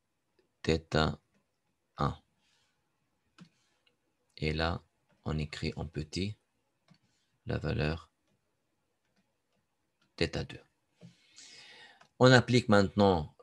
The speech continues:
l'équation de, euh, Newton. On aura la sommation de F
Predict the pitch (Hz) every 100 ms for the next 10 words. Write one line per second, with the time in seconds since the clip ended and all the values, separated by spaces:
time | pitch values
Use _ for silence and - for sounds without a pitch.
0 | - 92 95 92 90 - 95 90 80 82
1 | 82 76 - - _ - 80 82 80 -
2 | - _ _ _ _ _ _ _ _ _
3 | - 85 85 101 120 143 139 _ _ _
4 | - - _ 98 95 87 92 101 117 -
5 | 92 87 85 - 95 87 85 - 82 80
6 | 78 76 - 95 110 - -